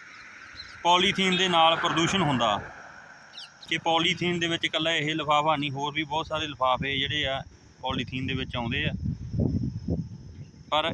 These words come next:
ਇਹ ਵਿਚ-, ਇਸ ਵਜ੍ਹਾ ਕਰਕੇ ਮਾਰਿਆ ਜਾਂਦਾ ਕਿ ਇਹਦੇ ਉੱਤੇ ਕੋਈ ਬ੍ਰਾਂਡ ਨਹੀਂ, ਇਹ ਖਾਲੀ ਬਿਨਾਂ ਬ੍ਰਾਂਡ ਤੋਂ ਆ।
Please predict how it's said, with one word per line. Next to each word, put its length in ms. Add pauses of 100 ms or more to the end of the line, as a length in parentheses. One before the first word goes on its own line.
ਇਹ 160
ਵਿਚ-, 260
ਇਸ 200
ਵਜ੍ਹਾ 240
ਕਰਕੇ 340
ਮਾਰਿਆ 260
ਜਾਂਦਾ 220
ਕਿ 120
ਇਹਦੇ 120
ਉੱਤੇ 160
ਕੋਈ 200
ਬ੍ਰਾਂਡ 380
ਨਹੀਂ, 140 (1120)
ਇਹ 80
ਖਾਲੀ 340
ਬਿਨਾਂ 280
ਬ੍ਰਾਂਡ 320
ਤੋਂ 200
ਆ। 140